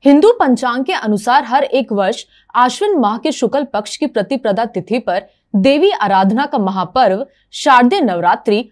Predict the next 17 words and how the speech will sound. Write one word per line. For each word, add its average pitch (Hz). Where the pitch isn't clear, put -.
आरंभ 214
हो 202
जाती 180
है। 180
हिंदू 359
धर्म 240
में 233
नवरात्रि 208
पर्व 226
का 202
विशेष 220
महत्व 196
होता 175
है। 165
एक 214
साल 226
में 262